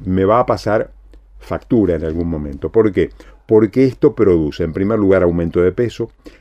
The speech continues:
en segundo lugar, aumenta el colesterol,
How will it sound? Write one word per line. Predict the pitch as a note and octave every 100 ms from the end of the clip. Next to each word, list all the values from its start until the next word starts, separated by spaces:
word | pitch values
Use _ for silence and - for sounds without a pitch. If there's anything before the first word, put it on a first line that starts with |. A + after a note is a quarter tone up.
| _
en | A2 G#2+
segundo | - G#2+ B2 A2+
lugar, | F#2+ G2+ G#2+
aumenta | F#2 G#2+ G#2
el | F#2 E2
colesterol, | E2+ D#2+ - E2 A2+ A#2+ B2